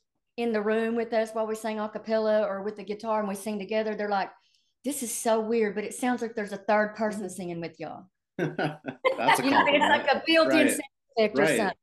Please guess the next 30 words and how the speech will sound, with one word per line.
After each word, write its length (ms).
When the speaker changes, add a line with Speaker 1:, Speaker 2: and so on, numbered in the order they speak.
Speaker 1:
that 140
only 260
God 280
can 160
give 120
Speaker 2:
Well, 120
I 120
Speaker 1:
you. 60
Speaker 2:
think 200
the 80
vibrations 540
come 160
together 360
and 80
it 100
gives 180
that 160
effect 500
that 140
there 140
is 180
a 60
third. 300
Speaker 1:
Everything 420
sounds 360
fatter 420
and 200
fuller. 240
Speaker 3:
Absolutely. 220
Speaker 2:
Yeah. 200